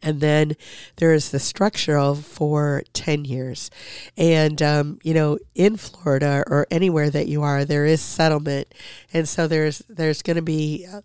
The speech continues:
usually little s-, settlement cracks, you know, that happen on homes. And it's nothing that you need to be concerned about at all. And whenever they repaint, they always recaulk those and then,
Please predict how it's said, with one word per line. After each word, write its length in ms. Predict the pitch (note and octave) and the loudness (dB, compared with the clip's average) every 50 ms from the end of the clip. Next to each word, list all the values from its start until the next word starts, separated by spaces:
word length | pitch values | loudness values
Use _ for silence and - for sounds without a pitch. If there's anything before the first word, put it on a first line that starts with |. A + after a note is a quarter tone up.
| _ _ | _ _
usually 680 | E3 E3 F3 E3+ E3+ D#3+ - - D#3 D3 C#3+ C#3 C#3 - - | -6 -2 0 0 0 0 0 0 0 0 0 -2 -4 -6 -6
little 300 | E3 D#3+ F3 E3+ E3+ D#3+ | -2 0 2 2 2 2
s-, 260 | D3 D3 - - - - _ | 0 -2 -4 -8 -8 -10 _
settlement 560 | - - - F3 D#3+ E3 D#3+ D#3 D#3+ D3+ - | -12 -4 0 0 2 2 2 0 -2 -2 -4
cracks, 480 | - - - D#3+ D#3+ D#3+ D#3 - - - | -6 -6 -4 -2 0 0 -2 -4 -6 -4
you 80 | E3+ E3 | -4 -2
know, 240 | E3 E3+ E3+ E3 - - - - - - - - - _ _ | 0 -2 -2 -4 -6 -12 -18 -16 -16 -18 -18 -20 -20 _ _
that 180 | - E3 D#3 D3 | 0 2 2 2
happen 640 | C#3+ D#3 E3 D3+ D#3 - E3 D3+ D3 D3 D3+ D3+ - - - | 2 0 0 0 0 0 0 0 0 0 -2 -6 -12 -8 -4
on 220 | D3 D3 D3 C#3+ | -2 0 0 0
homes. 480 | D3 D3 D#3 C#3+ C#3 D3 D#3 D3 C#3+ - | 0 0 0 0 0 0 -2 -4 -6 -4
And 320 | - D3+ D3+ D3 D3 - | -2 -2 -2 -2 -2 -4
it's 260 | F3 E3+ D#3 - - | -4 -2 -2 -2 -2
nothing 480 | E3 D3+ D3 - - D3+ D3 D3 C#3+ C3+ | -2 -2 -2 0 -2 -4 -4 -4 -4 -4
that 400 | C#3+ C#3 C#3 C3+ C#3 - - - | -2 0 0 0 -2 -2 -6 -8
you 160 | C#3+ D3 D3 | -8 -6 -4
need 220 | D3+ D3 C#3+ C#3 | -4 -2 -4 -4
to 100 | - - | -4 -4
be 140 | C#3+ C#3 C3+ | -4 -4 -4
concerned 500 | - - - B2 - - - F#3+ G3 F#3+ F3 | -4 -4 -6 -6 -4 -2 0 0 0 0 -2
about 260 | D3+ C#3+ C#3 C#3 C#3+ | -2 -2 -2 -2 -2
at 120 | C#3 C#3 | -2 -2
all. 280 | C#3 C#3 C#3 C#3 C#3+ - - - - - - - - _ - | -2 0 0 -2 -2 -6 -10 -16 -20 -18 -20 -20 -8 _ -2
And 100 | D#3+ D#3+ | 0 2
whenever 300 | E3 E3 F3+ F3 F3+ F3+ | 2 4 2 2 2 0
they 200 | E3+ D#3+ D3+ C#3+ | 0 0 0 0
repaint, 560 | D3 D3+ D3+ - - - D3 D3 D3 - - | 0 0 -2 -4 -4 -4 -2 -2 -2 -2 -4
they 120 | D#3 D3 | -4 -4
always 320 | D3+ D#3 D#3 D3+ D3 - - | -2 -2 -2 -2 -4 -4 -4
recaulk 520 | - C#3+ C3+ - - D3 C#3 C#3 - - | -4 -4 -4 -4 -4 -4 -4 -4 -4 -6
those 360 | - D3+ C#3+ C#3 C#3 C#3+ - | -4 -4 -2 -2 -2 -2 -4
and 180 | - D#3 C#3+ C#3+ | -6 -6 -6 -4
then, 340 | C#3+ C#3 C#3 D3 C#3+ C3 | -4 -4 -4 -4 -6 -10